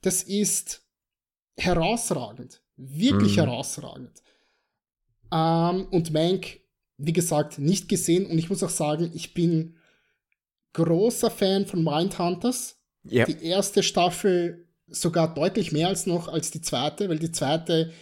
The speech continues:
Speaker 1: erzählt eine kontinuierliche Geschichte der Morde in Atlanta war das, glaub ich. Irgendwo in Georgia auf jeden Fall, die, die Mordserie, die sich
Speaker 2: Uh.
Speaker 1: seinerzeit abgespielt hat.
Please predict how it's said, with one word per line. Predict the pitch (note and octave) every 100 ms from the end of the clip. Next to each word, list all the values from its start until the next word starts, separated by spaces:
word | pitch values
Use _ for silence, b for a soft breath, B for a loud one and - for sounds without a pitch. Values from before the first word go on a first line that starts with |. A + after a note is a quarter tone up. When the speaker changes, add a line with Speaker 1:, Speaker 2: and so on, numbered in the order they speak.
| B B B B _
Speaker 1:
erzählt | - E3+ F3+ F3
eine | D#3+ E3+ E3+
kontinuierliche | - F3 F#3+ E3+ C3+ D#3 F3 E3 E3
Geschichte | C3+ C3+ - B2 - A#2+ - _ _ _ _ _ _ -
der | C#3 C#3+ C3+
Morde | D3 D3 C#3+ C#3+
in | - B2 B2+ B2 - _ _ -
Atlanta | - - G#2+ F3+ A3 G3
war | G3+
das, | G3+
glaub | E3 E3 A3
ich. | A#3+ -
Irgendwo | G#3+ A#3+ G3 F3
in | F3+ D#3+ D#3+
Georgia | C3 C#3 C3+
auf | B2
jeden | - A#2 B2
Fall, | A#2+ B2
die, | A#2+ A#2+
die | B2+
Mordserie, | G#2+ A#2 - A#2 A2+ A#2
die | -
sich | B2 - -
Speaker 2:
Uh. | A2+ A#2+ B2+
Speaker 1:
seinerzeit | A2 A2+ B2 C3 A2+ - C3+
abgespielt | - C#3 - C3+ B2+
hat. | F#3+ G3